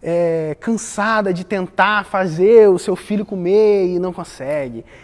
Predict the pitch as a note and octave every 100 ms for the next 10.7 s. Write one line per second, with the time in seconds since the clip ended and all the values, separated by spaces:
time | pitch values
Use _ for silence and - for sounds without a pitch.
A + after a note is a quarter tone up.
0 | - G3 G#3 B3+ A#3 - G#3 A3 - F#3
1 | G3 F#3 G3 G3 G3+ G#3 G3 G#3 A3 A3
2 | F#3+ D#3 E3 G3+ G3 F3 F#3 - - G#3
3 | G3 G3 - F3+ D#3 F3+ F#3 E3+ - -
4 | - G3+ G3+ G3 G3 E3 - F3 G3 G3+
5 | F3 D#3+ D3+ - - G3 G#3 - F#3 E3
6 | D#3 A3 G3+ G3 G3+ F3 - G3+ A3 G3+
7 | G3+ F3+ - - G3 G3 F#3 F3 E3 -
8 | - - G3+ A3 G#3+ G#3+ G3+ F3 - -
9 | G3 G#3+ - G#3 E3 F#3+ A3 G3+ G#3+ F#3+
10 | - G3+ A#3 A3 G3 D#3+